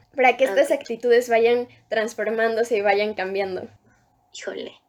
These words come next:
Speaker 2: es que, pues, hay mil, mil ejemplos, ¿no? Desde el simple hecho de que a las mujeres se nos enseñó que nuestro cuerpo no nos corresponde y entonces,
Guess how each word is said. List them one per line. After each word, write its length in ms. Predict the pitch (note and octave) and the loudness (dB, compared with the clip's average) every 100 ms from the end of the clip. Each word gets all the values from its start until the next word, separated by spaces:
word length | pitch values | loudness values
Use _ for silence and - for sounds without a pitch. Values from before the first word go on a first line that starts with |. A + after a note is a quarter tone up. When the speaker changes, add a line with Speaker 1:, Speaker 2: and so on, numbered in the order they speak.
| _ _ | _ _
Speaker 2:
es 120 | A3+ | -10
que, 100 | - | -8
pues, 160 | C4 A#3 | -8 -4
hay 180 | A#3+ B3 | -2 -2
mil, 500 | A#3+ A#3+ A#3+ A3+ - | -2 -2 -2 -6 -8
mil 220 | A3+ A3 | -4 -4
ejemplos, 500 | A3 - F#3+ F3 E3+ | -4 -8 -12 -10 -8
¿no? 260 | F#3+ G#3 - - | -6 -6 -6 -8
Desde 680 | G3 G3 G3 G3+ G3+ G3 - _ _ _ _ _ _ - | -2 -2 0 -2 -2 -4 -10 _ _ _ _ _ _ -10
el 140 | A3+ | -6
simple 380 | B3+ C4 B3+ B3+ | -4 -4 -2 -4
hecho 240 | B3+ B3+ | -4 -4
de 360 | B3 A3 G#3 - _ _ | -2 -2 -4 -6 _ _
que 100 | - | -4
a 40 | G#3 | -2
las 200 | G#3+ G#3 | -2 -2
mujeres 400 | A3 G#3+ A#3+ A#3+ | -6 -2 -2 -2
se 60 | |
nos 200 | G#3+ G3 | -4 -6
enseñó 500 | G3+ G3 G3 G3+ G#3 G3+ | -8 -8 -4 -4 -2 -4
que 100 | A3 | -4
nuestro 340 | G3+ - F#3+ | -6 -6 -6
cuerpo 260 | G3+ G3+ G#3+ | -6 -4 -4
no 120 | G#3 | -2
nos 200 | G#3 G3+ | -4 -6
corresponde 840 | F#3 - - - F#3 F#3 G#3+ G4 _ _ _ _ _ _ | -10 -10 -16 -10 -8 -6 -6 -8 _ _ _ _ _ _
y 80 | G3 | -4
entonces, 720 | G3 G3+ G#3 G3+ G#3+ G#3 - | -4 -2 -4 -2 -4 -6 -10